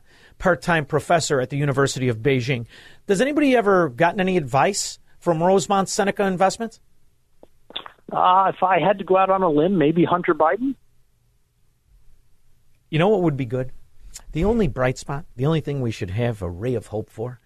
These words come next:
Speaker 1: at least they bribed this political whore in dollars. I mean, it would have really been bad if they bribed them in yuan. Then we wouldn't have a year. Hopefully we can have enough time to correct this by, um,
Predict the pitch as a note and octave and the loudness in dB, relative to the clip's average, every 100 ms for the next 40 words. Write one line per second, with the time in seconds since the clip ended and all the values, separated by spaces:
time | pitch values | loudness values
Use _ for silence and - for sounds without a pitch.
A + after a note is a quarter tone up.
0 | _ _ _ _ _ - D3+ F3 A#3+ A3+ | _ _ _ _ _ -10 -6 0 0 -2
1 | - D3 G#2+ G#2 D3+ D#3+ G#2 F2 F2+ - | -2 -2 -2 -4 -2 -2 -4 -8 -10 -10
2 | - - _ _ _ _ _ _ - C3+ | -12 -16 _ _ _ _ _ _ -4 -2
3 | A#2 - F2+ A#2 F2+ E2+ _ - C3+ G#2 | -2 -6 -10 -8 -10 -12 _ -8 -6 -2
4 | A#2+ B2 D2 - - _ _ _ _ - | 0 0 -4 -16 -20 _ _ _ _ -2
5 | F3 D#3 D3+ C3 D#3 F3 A#2+ A2+ A2+ A2 | 2 4 4 4 4 2 0 -4 -6 -6
6 | - A2 G2 A#2+ A2+ A2+ G#2+ G#2 C3+ G#2 | -8 -12 -2 -2 -2 -6 -10 -4 -2 -2
7 | F#2 _ _ _ - D#3 D3+ C3 C3 C3 | -8 _ _ _ 0 2 2 2 2 0
8 | C3+ A#2+ A#2 C#3+ C3+ A2 - - - E3+ | 0 0 -2 0 0 -2 -12 -8 -2 -2
9 | - D3 B2+ B2 C#3 C3 B2 A2+ C3 B2 | 0 0 2 0 -2 -2 -4 -4 -2 -2
10 | A2+ - - A#2+ C3+ F#2+ G2 - A2+ G2 | -2 -6 0 0 0 -8 -12 -4 -2 0
11 | F#2+ G#2 G2 | -2 -4 -8